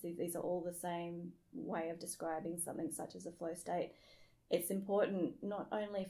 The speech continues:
for what happens in the moment of flow, but it's important also for applying it to, um, adult development. So the point of accessing, in, in my mind, accessing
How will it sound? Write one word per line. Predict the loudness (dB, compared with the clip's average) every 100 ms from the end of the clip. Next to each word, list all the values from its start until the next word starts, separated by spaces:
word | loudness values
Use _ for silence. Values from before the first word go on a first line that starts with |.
| 2
for | 4 4 4 0
what | 2 0 0 -8
happens | -6 -2 -2
in | -2 0
the |
moment | 0 0 0 0
of | -2 -4
flow, | -2 2 4 2 2 2
but | 2 4
it's | 0 2 -2 0
important | 0 -2 2 2 2 0 -4 -12 0
also | 0 0 0 2 2 0
for | 0
applying | 0 -2 -2 0 2 0
it | -2
to, | -2 0 0 0 -10 -20 -14 -8 -2
um, | -2 0 -2 -4 -8 -14 _ -2
adult | 2 2 0
development. | 0 0 2 0 0 -2 -2
So | 2 2 2 -2 -8 -16 _ -8
the | -6
point | 2 4 4
of | 4
accessing, | 4 2 -2 2 2 4
in, | 2 0
in | 0
my | 2 2
mind, | 2 2 2 2
accessing | -2 -2 -4 -2 0 -2